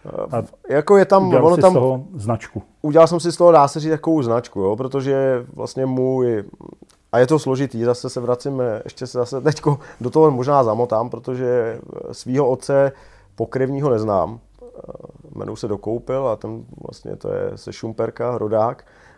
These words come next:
Speaker 2: A s těma já nemám nic společného, kromě toho, že mě vychoval.
Speaker 1: Mimochodem, já jsem taky rodák ze Šumperka.
Speaker 2: No tak to je fajn, takže já jsem jako malý dítě jezdil do Bludova a, a tady tím
Speaker 1: Tak to
Speaker 2: směrem
Speaker 1: známe.
Speaker 2: jakoby, ta-, takže tam, eh, tam mám, eh,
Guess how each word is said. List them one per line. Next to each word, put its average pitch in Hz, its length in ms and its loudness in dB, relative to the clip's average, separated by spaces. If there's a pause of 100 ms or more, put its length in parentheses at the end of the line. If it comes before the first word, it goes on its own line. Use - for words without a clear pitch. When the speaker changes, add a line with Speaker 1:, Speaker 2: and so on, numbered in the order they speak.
(120)
Speaker 2:
A 98 180 -6
s - 100 -18
těma 98 200 -6
já 95 140 -2
nemám 107 220 -4
nic 104 120 -6
společného, 107 380 -8
kromě 107 240 -6
toho, 110 140 -4
že 113 80 -6
mě 110 360 -4
vychoval. 107 400 -2
Speaker 1:
Mimochodem, 123 240 -2
já 127 100 -4
jsem 131 180 -6
taky 123 200 -6
rodák 104 300 -6
ze 110 80 -12
Šumperka. 101 560 -10 (200)
Speaker 2:
No 127 100 -4
tak 151 140 0
to 170 80 2
je 160 60 6
fajn, 151 380 0
takže 107 240 -6
já 110 120 4
jsem 127 260 -4
jako 123 240 -2
malý 123 240 0
dítě 117 260 -6
jezdil 123 260 -2
do 107 100 -2
Bludova 123 680 4 (280)
a, 107 100 -6
a 101 160 -2
tady 113 240 -2
tím 123 120 -8
Speaker 1:
Tak 120 80 -10
to - 40 -20
Speaker 2:
směrem 113 300 -2
Speaker 1:
známe. 120 140 -2
Speaker 2:
jakoby, 120 540 -2 (260)
ta-, 110 200 -6 (100)
takže 107 280 -8
tam, 117 340 0 (240)
eh, - 20 -6
tam 120 220 -4
mám, 117 340 0 (400)
eh, 107 120 -10